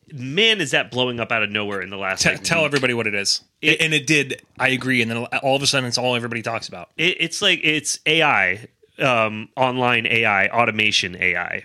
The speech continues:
Speaker 1: right? So, like, you can go to this website, Chat G P T, and basically ask a normal question in your own words to Chat G P T, like,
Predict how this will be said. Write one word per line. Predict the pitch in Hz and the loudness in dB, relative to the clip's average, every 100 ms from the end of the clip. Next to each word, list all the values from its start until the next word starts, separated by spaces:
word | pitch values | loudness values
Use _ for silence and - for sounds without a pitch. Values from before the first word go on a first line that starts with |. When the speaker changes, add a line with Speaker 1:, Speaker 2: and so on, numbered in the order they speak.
| - | -6
Speaker 1:
right? | 110 110 - | 0 0 0
So, | - 123 110 | 0 0 2
like, | 107 104 - | 0 0 -2
you | 127 143 | -4 0
can | 147 127 120 - _ _ - | -2 -2 -8 -16 _ _ 0
go | 135 | 2
to | 135 | 4
this | 131 | 2
website, | - 117 - 113 98 | 2 0 2 0 0
Chat | - 117 110 | 0 0 0
G | 104 104 | -2 -4
P | 113 98 | -4 -8
T, | 110 98 95 92 _ _ _ 120 | -4 -2 -4 -6 _ _ _ -8
and | 107 98 | -6 0
basically | 120 117 131 - 120 107 101 - _ _ _ _ _ _ _ - | 0 0 -6 -10 -6 -6 -6 -10 _ _ _ _ _ _ _ -2
ask | 127 127 - | 0 0 -4
a | |
normal | 117 110 120 127 | -8 -6 -6 -8
question | - 113 - 113 | -2 -2 -2 -6
in | 110 98 | -6 -6
your | 104 117 | -4 -4
own | 117 117 110 | -4 -6 -6
words | 104 98 95 92 - - | -4 -4 -4 -6 -8 -8
to | - 104 95 95 | -6 -4 -4 -4
Chat | - 107 95 | -2 0 0
G | 101 98 | -4 -6
P | 95 | -8
T, | 110 101 | -6 -2
like, | 98 95 | 0 0